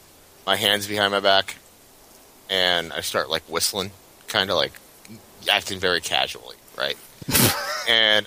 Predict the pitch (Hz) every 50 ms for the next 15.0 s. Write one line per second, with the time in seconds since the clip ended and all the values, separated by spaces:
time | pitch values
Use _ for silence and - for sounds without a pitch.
0 | 80 104 107 - - 139 131 117 110 107 110 110 107 101 - 113 104 98 95 92
1 | - - 101 98 101 101 101 101 98 98 95 92 87 80 - - - - - -
2 | 110 104 98 92 87 98 90 87 85 80 76 78 76 69 67 64 55 - - -
3 | - - - - - 104 92 95 - 110 110 110 95 78 76 87 - - - -
4 | - - - - - - - - - - - - - - - 98 90 90 85 85
5 | 80 78 82 80 78 78 78 78 - - 135 139 143 143 135 139 135 - 143 139
6 | 160 170 170 170 175 175 175 175 175 170 - - 123 143 143 143 143 135 117 120
7 | 117 127 135 135 127 110 92 98 98 - - - - 220 185 - - 123 117 104
8 | - - - - 208 - - 87 82 76 76 71 - - - - - - 120 101
9 | - - - - - - - - - - - - - 123 - 147 135 139 - 185
10 | 175 - - - - - - - - - - 466 494 1077 1077 1077 - 1077 1077 1077
11 | - 988 906 855 - - 1077 1077 - - 480 1077 - - 571 - - - - -
12 | - - - - - - - - - - - - - - - - - - - -
13 | - - - 147 135 113 - - 185 185 - - 170 160 156 143 - 160 143 -
14 | 139 110 117 123 110 90 78 85 92 92 95 107 - - 95 - - 104 92 87